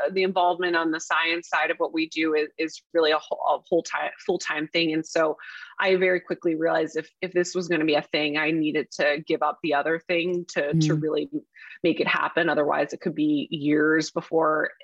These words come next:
Speaker 1: anything happened or it could never happen. And, and I feel really blessed because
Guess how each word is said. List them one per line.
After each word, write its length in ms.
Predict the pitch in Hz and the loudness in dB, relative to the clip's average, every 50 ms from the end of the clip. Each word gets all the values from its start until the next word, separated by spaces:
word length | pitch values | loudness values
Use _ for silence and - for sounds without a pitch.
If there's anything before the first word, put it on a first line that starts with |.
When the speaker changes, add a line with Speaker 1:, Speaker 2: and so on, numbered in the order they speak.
| - 180 - | -16 -8 -4
Speaker 1:
anything 380 | 165 165 151 151 151 151 165 165 | -2 -2 -2 -2 -4 -4 -6 -6
happened 460 | 185 190 165 156 - - 165 160 156 | -4 -2 -4 -2 -2 -2 -4 -2 -2
or 180 | 151 147 147 147 | -2 -4 -4 -6
it 60 | - | -6
could 140 | - 190 165 | -8 -6 -4
never 260 | 156 147 156 160 170 | -2 -2 0 0 0
happen. 440 | 190 233 214 220 - - 262 269 262 202 | 0 0 -2 -2 -2 -4 -4 -2 -2 -2
And, 160 | 165 160 160 - - - - - - - _ _ - | -2 -2 -4 -6 -12 -20 -20 -20 -20 -20 _ _ -4
and 140 | 196 190 180 | 0 2 2
I 100 | 175 175 | 2 0
feel 260 | 170 - 185 175 170 | 0 0 0 0 2
really 440 | 156 170 170 165 160 160 160 156 - - | 2 0 2 2 2 2 0 -2 -4 -4
blessed 380 | 165 165 151 156 165 - - - | -2 -2 -2 -2 -4 -8 -14 -14
because 460 | 175 165 - 190 151 151 143 - - | -14 -10 -8 -6 -6 -6 -8 -10 -10